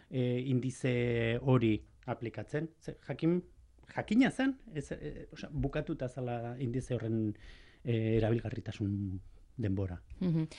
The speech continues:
Speaker 2: E, indize horrek, e, sortu dituen, e, kalteen inguruan, ba, azken aldian, e, ba, bueno, sentsibilizazio handia izan da, sozializazio handia izan da, orain artean ere hor egon da, eta akaso, e, bueno, jabetu edo ez da hainbeste, e, zabaldu,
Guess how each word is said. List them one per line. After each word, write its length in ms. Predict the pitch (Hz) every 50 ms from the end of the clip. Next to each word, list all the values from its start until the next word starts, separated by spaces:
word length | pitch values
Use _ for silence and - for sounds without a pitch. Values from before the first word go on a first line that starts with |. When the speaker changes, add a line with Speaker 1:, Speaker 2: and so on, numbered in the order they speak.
| - -
Speaker 2:
E, 160 | - 180 185 185 202
indize 480 | 196 202 208 196 214 202 - - 202 196
horrek, 320 | 190 185 190 196 185 -
e, 120 | 196 190
sortu 280 | 170 - 185 175 - 196
dituen, 340 | 185 180 180 196 196 190 190
e, 60 | 185 185
kalteen 800 | - 180 185 190 185 - 202 190 190 185 185 185 180 185 190 196
inguruan, 520 | 196 185 196 196 196 196 202 202 202 180
ba, 100 | 160 156
azken 280 | 156 147 - - 185 180
aldian, 400 | 180 180 175 180 185 180 175 180
e, 440 | 175 175 170 170 170 170 165 160 156
ba, 100 | - 151
bueno, 240 | 151 165 175 180 190
sentsibilizazio 800 | 185 - 185 175 - 196 190 196 185 180 - 190 180 - 202 185
handia 220 | 175 175 185 190 185
izan 220 | 180 - 185 190
da, 100 | 226 240
sozializazio 680 | 226 - 190 - 202 196 196 196 - 202 - - 214 202
handia 260 | 202 202 202 208 202
izan 300 | 202 190 - 202 202 202
da, 160 | 214 226 247 - - - - - -
orain 260 | - 180 196 202 214
artean 300 | 214 214 - - 220 214
ere 160 | 208 208 208
hor 180 | 208 220 226 226
egon 240 | 208 190 185 202 208
da, 180 | 196 202 226 254 -
eta 180 | 180 175 170 160
akaso, 460 | 165 - 180 180 - 214 196 196 190 - - - -
e, 100 | - 170
bueno, 220 | 170 190 190 190 190
jabetu 440 | 190 - 175 175 196 208 - 233
edo 160 | 214 196 190 196
ez 100 | 196 180
da 80 | 202
hainbeste, 680 | 196 196 190 190 190 - - 214 202 196 190 185 180 - - - - -
e, 240 | 170 175 175 180 170
zabaldu, 560 | - - - 170 170 180 190 196 196 208